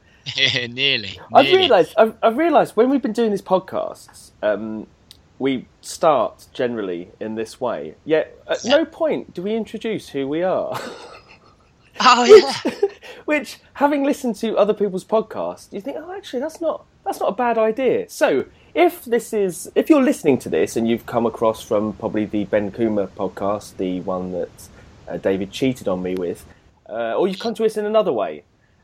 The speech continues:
Speaker 2: um, my name is Jody Rainsford, and I'm here with
Speaker 1: Uh, with me, David Hellart. Hello, hello,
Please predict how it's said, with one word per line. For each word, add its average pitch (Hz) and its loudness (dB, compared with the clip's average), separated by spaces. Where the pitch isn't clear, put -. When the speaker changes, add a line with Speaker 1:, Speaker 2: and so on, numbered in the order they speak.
Speaker 2:
um, 127 2
my 175 2
name 160 6
is 139 0
Jody 127 4
Rainsford, 117 0
and 107 0
I'm 120 4
here 123 4
with 123 2
Speaker 1:
Uh, 123 -4
with 135 -6
me, 175 4
David 143 2
Hellart. 151 0
Hello, 165 2
hello, 185 2